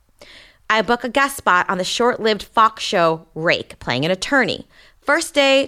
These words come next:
talking to the writer of the episode, I'm nervous, so I don't fully take in his name, but we're talking, and I hear his accent, and I say, "Are you from Brooklyn?" He says, "Yeah." I say, "Is your pops Joe Hines?" He says,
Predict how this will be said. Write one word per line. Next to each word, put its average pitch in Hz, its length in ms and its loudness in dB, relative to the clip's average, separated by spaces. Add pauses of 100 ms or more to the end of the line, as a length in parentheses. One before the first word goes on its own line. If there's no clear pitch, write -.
talking 226 300 0
to 285 40 0
the 294 100 -2
writer 262 260 0
of 262 80 2
the 254 100 4
episode, 226 640 0
I'm 240 180 -2
nervous, 185 320 -2
so 190 100 -2
I 185 60 2
don't 196 180 -2
fully 196 280 0
take 180 240 -2
in 165 100 -2
his 165 140 -4
name, 165 220 0
but 214 160 -4
we're 415 80 -2
talking, 269 400 2
and 240 60 0
I 247 80 2
hear 269 120 0
his 247 140 0
accent, 269 380 -2
and 180 100 -2
I 202 40 -2
say, 214 240 -2 (220)
"Are - 80 -2
you 330 120 0
from 427 140 -10
Brooklyn?" 466 360 0 (420)
He 294 160 -2
says, 302 280 0
"Yeah." 320 360 2
I 226 120 0
say, 247 220 0
"Is 175 180 -4
your 320 100 -4
pops - 320 -6
Joe 262 220 4
Hines?" 254 420 -2 (180)
He 285 140 -6
says, 269 420 0